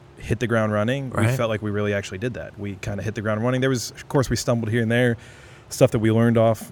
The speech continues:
Speaker 1: like, real quick, you know, on the restaurant side and the distillation side of things. Um, but, I mean, we would love to, obviously, we, we wanna continue to grow High Bank. I mean, that's, that's the goal.
Speaker 2: And do you think as you move forward, the one thing that we discussed,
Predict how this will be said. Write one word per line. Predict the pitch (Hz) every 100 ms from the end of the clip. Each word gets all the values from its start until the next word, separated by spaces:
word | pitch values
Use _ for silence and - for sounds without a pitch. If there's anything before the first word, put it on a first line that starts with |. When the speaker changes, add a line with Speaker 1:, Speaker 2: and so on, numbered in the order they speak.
| -
Speaker 1:
like, | 98
real | 107 123 117
quick, | - 98 - -
you | 110
know, |
on |
the | 107
restaurant | 110 - 98
side | - 104 101
and | 104 104
the |
distillation | 95 104 101 95 101
side | 98 98
of | 95
things. | 98 95 - - - - - -
Um, | - 104 98 95 90 - - - - - - 117
but, | 110 107 104 - -
I | -
mean, | 120 117 107
we | 139
would | 147
love | 113 139
to, | - 95 92 - - 110
obviously, | 117 - 113
we, | 110 117
we | 110
wanna | 117 113
continue | 110 120 117
to | 107
grow | 101 107 110 101 98 - - - - - -
High | - 101
Bank. | 98 78 - - -
I | 107
mean, | 101
that's, | 101 - -
that's | 104 -
the | 92
goal. | 98 113 - - - -
Speaker 2:
And | 143
do | 135
you | 139
think | - 175 135
as | 131 110
you | 135
move | 135 135 -
forward, | 139 135 120 110
the | 113
one | 120 139
thing | 143 117
that | 117
we | 113
discussed, | 107 - - 120 110 -